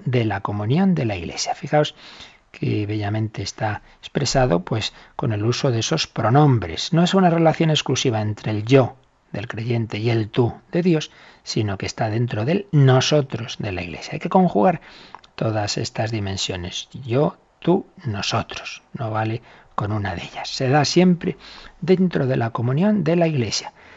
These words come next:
Nos lo recuerda la forma dialogada del credo usada en la liturgia bautismal. El creer se expresa como respuesta a una invitación,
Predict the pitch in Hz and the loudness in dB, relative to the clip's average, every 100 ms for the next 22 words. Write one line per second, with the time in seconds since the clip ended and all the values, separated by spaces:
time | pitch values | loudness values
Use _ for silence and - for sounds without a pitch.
0 | - - - 160 151 160 170 151 247 240 | -20 -12 4 4 6 4 4 4 4 6
1 | 233 190 180 196 208 202 175 156 180 190 | 6 4 4 4 6 6 6 4 4 4
2 | 156 139 208 196 - - 160 170 165 - | 2 2 2 4 2 0 2 4 2 0
3 | - 156 151 151 147 - 143 - 151 - | 0 2 4 4 2 0 -4 -2 -4 -2
4 | 131 117 117 117 151 156 196 226 - _ | 0 2 2 2 0 2 2 2 -2 _
5 | _ - _ - 120 107 - 104 120 - | _ -20 _ -6 -4 -2 -4 -2 0 0
6 | 170 - 208 202 180 151 117 120 156 160 | 0 2 0 2 0 2 2 4 2 0
7 | - 170 - 185 - 180 175 110 104 98 | 0 0 0 -2 2 2 4 2 -2 -4
8 | 69 - 147 226 | -8 -2 0 0